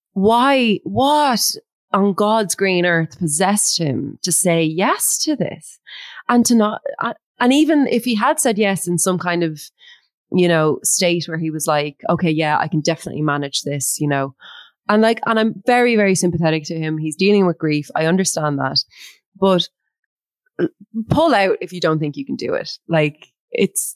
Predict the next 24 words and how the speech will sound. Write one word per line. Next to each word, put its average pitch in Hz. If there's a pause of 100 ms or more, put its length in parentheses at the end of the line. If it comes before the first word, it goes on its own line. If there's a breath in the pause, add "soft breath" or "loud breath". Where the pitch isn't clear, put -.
(120)
like, 175 (920)
give 262
people 160
time 127
to 147
make 139
the 147
decision 139
on 139
this. 139
Don't 196
just 196
show 170
up 156
and 151
pretend 160
that 151
this 156
was 147
the 160
plan 143
all 131
along. 170
It's, -